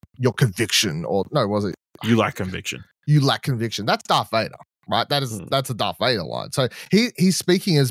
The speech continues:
Speaker 1: both versions of the character he's never played
Speaker 2: Yeah.
Speaker 1: as. And I think he did really good job at, at
Speaker 2: Just wish
Speaker 1: both.
Speaker 2: there was a more obvious message or lesson to learn from it.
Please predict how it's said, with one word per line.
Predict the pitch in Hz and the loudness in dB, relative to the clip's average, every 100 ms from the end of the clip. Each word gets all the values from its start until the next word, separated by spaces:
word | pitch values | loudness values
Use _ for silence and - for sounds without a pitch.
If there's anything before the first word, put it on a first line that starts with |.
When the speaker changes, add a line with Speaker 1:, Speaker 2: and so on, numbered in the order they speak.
| - | 0
Speaker 1:
both | 135 170 190 | 4 4 4
versions | 123 143 143 110 | 4 4 2 -2
of | 101 | -4
the | 95 | -6
character | - 113 113 98 | -2 0 0 -4
he's | 104 98 | -6 -4
never | 107 92 92 85 _ _ _ _ _ | -4 -2 -4 -6 _ _ _ _ _
played | - 117 | -2 0
Speaker 2:
Yeah. | 110 | 2
Speaker 1:
as. | 85 | 0
And | 110 | -2
I | |
think | 120 135 | 0 0
he | |
did | 120 113 | 2 0
really | 101 98 | 0 -2
good | 95 92 | -2 -4
job | 92 78 - _ _ | -4 -6 -8 _ _
at, | 82 62 _ _ _ - | -6 -6 _ _ _ -8
at | 101 | -8
Speaker 2:
Just | 117 | -4
wish | 113 135 | 0 2
Speaker 1:
both. | 110 | 4
Speaker 2:
there | 110 | 2
was | 101 92 - - _ 85 _ | 2 -2 -6 -10 _ -16 _
a | 127 | -8
more | 131 110 - | 0 0 0
obvious | 104 101 98 92 - - - _ _ _ _ _ | -4 -2 -4 -2 -4 -4 -10 _ _ _ _ _
message | 98 95 92 95 95 - | -2 -2 0 -2 -4 -4
or | |
lesson | 80 80 - 58 | -2 -2 -4 -6
to | - | -8
learn | - - - | -6 -6 -8
from | - | -14
it. | - | -16